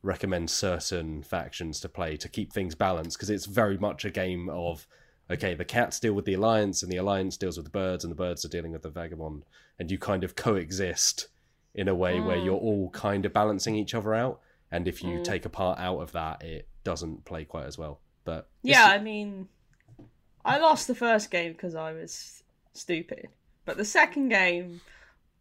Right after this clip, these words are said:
Speaker 2: I lost <laughs> because I thought it'd be a good idea to change my objective mid-game. You can do this. You can change your win condition from what it usually is as your faction to just something else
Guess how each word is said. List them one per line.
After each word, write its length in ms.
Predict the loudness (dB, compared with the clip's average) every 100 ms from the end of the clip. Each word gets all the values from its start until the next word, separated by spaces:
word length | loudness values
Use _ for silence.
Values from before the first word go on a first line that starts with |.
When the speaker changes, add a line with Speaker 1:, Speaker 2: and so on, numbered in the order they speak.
| _ 0
Speaker 2:
I 160 | 2
lost 420 | 2 0 -2 -6 -6
<laughs> 60 |
because 640 | -6 -6 0 0 0 -6 -8 -16 -14 -4 4
I 680 | 4 6 4 6 2 0 -2 0
thought 180 | 8 8
it'd 120 | 8 4
be 160 | 2
a 60 | 4
good 140 | 6 8
idea 360 | 6 6 0
to 80 | -2
change 560 | -8 -6 -6 -6 -8 -6
my 140 | -2 0
objective 680 | 0 4 4 4 -2 -2 -4 -16 -20 -20 -20 -6
mid-game. 640 | -4 -2 6 6 6 0 -4
You 100 | 0
can 140 | 0
do 180 | 2 0
this. 240 | -2 -4
You 80 | -8
can 260 | -6 -8 -8
change 420 | -6 -4 -2 0
your 180 | 0 0
win 240 | -4 -6
condition 680 | -6 -6 -6 -6 -8 -10 -10
from 400 | -4 -4 -4 -12 -20 -18 -18 -8
what 220 | -2 -2
it 160 | -2 -6
usually 540 | -8 -2 -2 -2 -6 -2
is 220 | -4 -4
as 140 | -6
your 80 | -8
faction 560 | -2 0 0 -2 -8 -6
to 100 | -6
just 260 | -4 -2 0
something 460 | 0 0 -4 2
else 420 | 6 6 4 -6